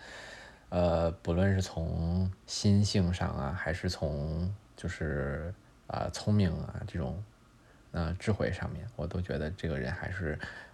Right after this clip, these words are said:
呃，很值得我学习的。呃，然后除此之外就是上海的朋友们。上海的话，我不知道有没有时间去啊，因为高铁去的话就得四个多小时，然后回来又四个多小时，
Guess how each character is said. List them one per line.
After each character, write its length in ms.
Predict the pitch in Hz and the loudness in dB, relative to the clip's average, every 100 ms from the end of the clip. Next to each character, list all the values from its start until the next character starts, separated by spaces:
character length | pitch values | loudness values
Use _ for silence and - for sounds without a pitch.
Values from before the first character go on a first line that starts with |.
| - | -8
呃， 300 | 87 82 87 | -4 -2 -4
很 220 | 92 82 | -2 -4
值 120 | - | -2
得 120 | 82 85 | 0 2
我 120 | 80 | 0
学 200 | - - | -2 -4
习 200 | - - | -4 -4
的。 120 | - - - - - - - - - - - - - - - - - - - - | -8 -10 -16 -18 -18 -18 -20 -20 -20 -20 -20 -20 -20 -20 -20 -20 -20 -20 -20 -12
呃， 720 | - 113 107 107 101 98 101 104 - - | -2 2 4 6 6 6 4 2 -4 -4
然 160 | 113 110 | 2 6
后 140 | 135 | 6
除 180 | 135 139 | 6 4
此 140 | 120 | 4
之 100 | 107 | 8
外 180 | 127 127 | 10 10
就 120 | 117 | 8
是 340 | 107 113 113 107 | 6 6 8 8
上 200 | 131 143 | 8 8
海 180 | 87 | 6
的 60 | - | 4
朋 240 | - - | 0 -2
友 100 | 87 | 0
们。 180 | 73 - - - - - - | 0 -4 -8 -12 -16 -18 -8
上 180 | - 143 | 4 6
海 200 | 127 85 | 6 4
的 120 | - | 2
话， 560 | 92 123 120 117 113 110 | 0 2 4 4 6 8
我 140 | 95 | 6
不 140 | 92 | 8
知 40 | 135 | 12
道 120 | 165 | 12
有 40 | |
没 80 | 101 | 12
有 60 | 131 | 8
时 160 | - | 6
间 160 | 113 131 | 4 4
去 300 | 139 - 120 | 4 6 6
啊， 100 | 80 | 8
因 140 | 95 | 6
为 280 | 110 117 123 120 - - - | 6 6 4 2 -8 -20 2
高 160 | 127 139 | 6 6
铁 260 | - - | 6 0
去 220 | - - | 2 6
的 100 | 120 | 8
话 160 | 98 101 | 8 6
就 120 | 104 | 4
得 100 | 95 | 4
四 220 | 85 - | 2 4
个 60 | 92 | 6
多 60 | 90 | 6
小 160 | 85 | 6
时， 380 | - - 80 78 | 2 -4 -4 -2
然 80 | - | 0
后 80 | 92 | 0
回 220 | 95 73 | 0 2
来 100 | 95 | 4
又 80 | 104 | 4
四 180 | 92 92 | 4 2
个 40 | |
多 80 | 85 | 2
小 140 | 76 | 0
时， 360 | 87 - - | -4 -6 -6